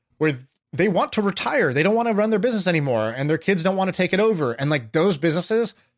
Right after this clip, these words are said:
are up for grabs, and they're, like, too small. Like, they're not sexy as a startup, and they're too small for big private equity. And so we're gonna be, like,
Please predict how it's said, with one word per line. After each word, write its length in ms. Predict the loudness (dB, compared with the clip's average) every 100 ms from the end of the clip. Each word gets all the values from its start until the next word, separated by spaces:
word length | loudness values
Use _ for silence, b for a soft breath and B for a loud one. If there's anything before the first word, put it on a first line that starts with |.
| _
are 100 | 0
up 100 | 0
for 140 | 2 -2
grabs, 480 | 0 0 0 0 0
and 100 | 0
they're, 80 |
like, 260 | 2 0 -2 _
too 240 | -2 0
small. 680 | 0 -2 -2 2 2 2 -2 b b
Like, 180 | -4 -4 _ _ _ _ _
they're 80 | -2
not 180 | -2
sexy 380 | 0 -2 2 2
as 80 | 2
a 60 | 0
startup, 440 | 0 0 0 -4 _ _ _
and 100 | -4
they're 60 | -2
too 220 | 0 0
small 340 | 0 0 0
for 140 | 0 -2
big 280 | 0 0
private 320 | 0 -4 0 0
equity. 440 | 0 -4 -8 -8 b b _ _
And 180 | 0 0
so 280 | 2 2 2
we're 240 | 2 2
gonna 160 | 2 2
be, 180 | 2 2
like, 300 | 2 -2